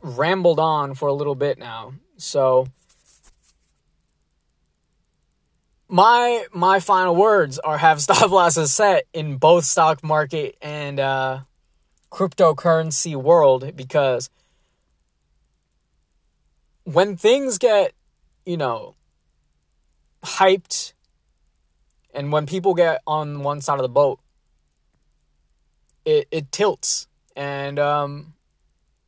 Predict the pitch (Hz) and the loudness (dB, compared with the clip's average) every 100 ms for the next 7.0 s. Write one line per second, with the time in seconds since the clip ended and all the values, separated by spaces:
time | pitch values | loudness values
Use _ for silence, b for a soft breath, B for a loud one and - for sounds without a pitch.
0 | _ _ _ 156 143 185 180 175 165 - | _ _ _ -4 2 4 2 -4 -6 -2
1 | 175 165 131 110 - - _ _ _ _ | 0 -2 -6 -14 -14 -20 _ _ _ _
2 | 151 156 131 143 165 170 - 151 170 165 | -6 -2 -2 -4 -6 -6 -6 -6 -6 -2
3 | 160 151 - 185 143 - 147 151 - 147 | -4 -4 -4 -6 -6 -6 -4 -4 0 2
4 | 131 127 131 - 131 127 127 131 139 _ | 2 -2 -6 -12 -12 -10 -10 -14 -18 _
5 | _ _ _ _ _ _ _ _ _ - | _ _ _ _ _ _ _ _ _ -2
6 | 185 233 226 190 156 160 202 190 185 180 | 0 0 -2 -6 0 4 6 6 4 0